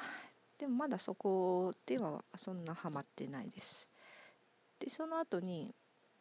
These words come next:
何がきっかけかは分かんないですけど、会社帰りにYouTubeでPerfumeの動画を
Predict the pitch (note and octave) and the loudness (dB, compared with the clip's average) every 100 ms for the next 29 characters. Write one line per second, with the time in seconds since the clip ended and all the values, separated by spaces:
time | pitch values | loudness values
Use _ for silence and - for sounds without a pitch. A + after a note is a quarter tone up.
0 | - _ - A#3+ A#3 A#3+ B3 B3+ C4 C#4 | -20 _ -4 0 0 2 2 2 2 0
1 | - - C4+ A#3+ G#3 F#3 E3 F3 - F3 | -4 -2 0 0 0 2 2 0 0 0
2 | E3+ D3+ - - D#3+ E3+ E3 - - G#3 | -2 -6 -8 -8 -4 -2 -2 -2 0 0
3 | G#3+ G#3 A#3 G3 D3+ D3 C3+ - - - | 2 2 2 2 0 -4 -6 -8 -14 -6
4 | F#3 F3+ - D#3+ - - - - - - | -6 -2 0 0 -2 -6 -8 -12 -16 -20
5 | - - - _ - F3 F3+ G3 C#3+ C#3+ | -20 -20 -20 _ -2 0 2 0 -2 -2
6 | - C#3+ C#3 C#3 C3+ - - - - - | -2 -2 -2 -2 -4 -12 -20 -20 -20 -20
7 | - - - - E3 | -20 -20 -12 -4 -4